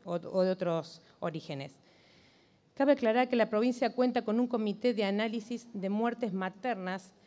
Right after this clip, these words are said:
e infantiles que permite discernir en detalle los motivos evitables o no que provocan los decesos.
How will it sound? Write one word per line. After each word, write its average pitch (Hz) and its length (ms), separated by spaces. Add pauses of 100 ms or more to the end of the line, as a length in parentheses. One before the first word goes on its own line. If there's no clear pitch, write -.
(120)
e 180 80
infantiles 185 500
que 214 100
permite 226 380
discernir 202 540
en 240 140
detalle 247 480
los 190 120
motivos 233 540
evitables 226 600
o 202 140
no 214 320 (260)
que 214 120
provocan 233 440
los 185 120
decesos. 175 720